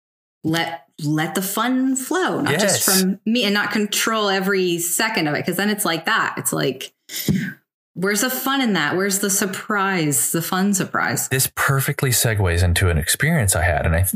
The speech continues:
Speaker 2: I'm pretty sure I've told you this. And it was about two years ago in a different way. But because I had that experience where,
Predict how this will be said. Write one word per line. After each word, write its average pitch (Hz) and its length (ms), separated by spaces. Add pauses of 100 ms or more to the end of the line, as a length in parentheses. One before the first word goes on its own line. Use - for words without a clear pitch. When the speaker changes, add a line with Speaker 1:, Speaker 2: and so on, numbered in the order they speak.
Speaker 2:
I'm 98 100
pretty 123 180
sure 104 160
I've 87 100
told 120 280
you 92 120
this. - 500 (400)
And 95 420
it 107 160
was 98 360
about 90 400
two - 160
years 127 320
ago 95 420 (440)
in 104 100
a 101 60
different 107 340
way. 85 340 (480)
But 104 300 (380)
because 151 640 (560)
I 104 80
had 110 200
that 110 100
experience 107 560
where, 87 440